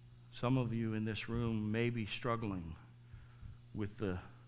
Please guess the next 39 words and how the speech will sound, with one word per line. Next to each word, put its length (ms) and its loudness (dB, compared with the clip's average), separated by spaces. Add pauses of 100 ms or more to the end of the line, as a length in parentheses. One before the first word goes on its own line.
(260)
priority 800 -2
issue. 320 -8 (2000)
You 140 0
want 300 4
Jesus 460 -2
to 100 -6
be 120 -2
first, 640 -2 (1500)
but 100 -8
there's 180 -2
just 220 -6
a 60 -2
lot 320 2
of 100 -4
things 420 0
that 160 -6
just 320 -8
keep 200 -6
jumping 500 -4
on 80 -4
top 340 -6
of 120 -6
that. 260 -10 (1600)
And 100 4
I'm 140 6
just 220 0
gonna 180 2
tell 240 2
you 140 0
right 220 0
now, 320 2
in 100 0
the 40 0
world 360 0
that 120 -4
we 140 0
live 300 0
right 240 0
now, 320 2